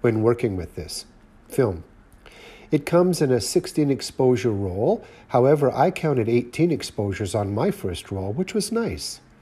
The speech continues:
To see specific examples, please visit the associated Facebook page for Follow the Light Analog Photography Podcast. To process this film,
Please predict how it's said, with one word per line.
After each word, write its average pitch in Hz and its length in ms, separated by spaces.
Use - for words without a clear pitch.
To 151 100
see 247 200
specific - 600
examples, 120 720
please 202 480
visit 139 360
the 117 120
associated 123 800
Facebook - 600
page 92 400
for 180 160
Follow 131 380
the 147 100
Light 110 300
Analog 127 480
Photography 104 560
Podcast. - 800
To 185 80
process 247 520
this 123 200
film, 117 400